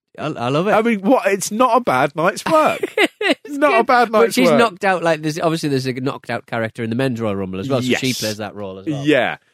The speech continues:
Speaker 2: Uh, they bring in, like, uh, uh, Natalia comes in. Natalia,
Speaker 1: Mm.
Speaker 2: one of the Hart family. Always get the impression with Natalia when she comes in, she is happier actively wrestling than doing anything around it.
Speaker 1: Yeah.
Speaker 2: Which is sort of seems like the opposite of everybody else in W W E.
Speaker 1: Mm.
Speaker 2: She seems to really enjoy the in-ring stuff,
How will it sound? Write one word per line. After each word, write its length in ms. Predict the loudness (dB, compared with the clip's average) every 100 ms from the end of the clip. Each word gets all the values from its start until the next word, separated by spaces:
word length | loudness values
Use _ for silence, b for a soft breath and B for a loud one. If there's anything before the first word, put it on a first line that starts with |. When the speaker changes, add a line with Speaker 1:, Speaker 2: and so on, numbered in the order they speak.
| _
Speaker 2:
Uh, 80 | 0
they 100 | 0
bring 220 | 2 2
in, 100 | 2
like, 280 | 2 0 0 0
uh, 220 | 2 4
uh, 120 | 2
Natalia 600 | 2 -2 -2 0 2 0
comes 280 | -2 -6 0
in. 120 | 0
Natalia, 420 | 0 0 2 4 2
Speaker 1:
Mm. 40 |
Speaker 2:
one 100 | 2
of 60 | 0
the 60 |
Hart 260 | 2 2 2
family. 360 | -2 0 -2 -4 b b 0
Always 340 | 4 4 4
get 120 | 0 -2
the 40 |
impression 320 | 0 -2 -2
with 80 | -4
Natalia 300 | -2 0 2
when 100 | 0
she 80 | -2
comes 220 | -4 -4
in, 80 | -6
she 160 | -2
is 100 | -2
happier 480 | -2 -6 -2 0 0 -2 _
actively 580 | -10 -10 -2 -2 0 0
wrestling 560 | 0 -2 -4 -12 -14 -20 _ _ _
than 120 | -6
doing 240 | -2 0 0
anything 360 | -4 -6 -8
around 400 | -6 -4 -6 -10
it. 140 | -18 -20
Speaker 1:
Yeah. 240 | -10 -6 -6
Speaker 2:
Which 140 | -4
is 100 | -4
sort 380 | -2 2 2 0
of 100 | -4
seems 280 | -4 -2 0
like 220 | 0 0
the 220 | -6 -8 -8
opposite 340 | -8 -6 -6
of 100 | -8 -8
everybody 500 | -6 -4 -4 -2 -2
else 220 | -2 -4 -8
in 60 |
W 240 | -12 -10 -8
W 320 | -8 -6 -6
E. 100 | -4
Speaker 1:
Mm. 280 | -6 -8 -10
Speaker 2:
She 220 | -8 -4 -2
seems 300 | 0 -2 -2
to 100 | -2
really 320 | 0 2 0
enjoy 300 | -4 -4 -4
the 140 | -4
in-ring 300 | -6 -8 -10
stuff, 300 | -12 -12 -12